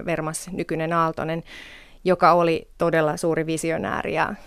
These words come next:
hän oli rohkea ja, ja halusi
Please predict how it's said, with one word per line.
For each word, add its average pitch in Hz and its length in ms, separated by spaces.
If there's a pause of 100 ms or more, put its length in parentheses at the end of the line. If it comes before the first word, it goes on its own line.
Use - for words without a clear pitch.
(140)
hän 165 360
oli 165 200
rohkea 180 720 (340)
ja, 160 340
ja 165 120
halusi 170 460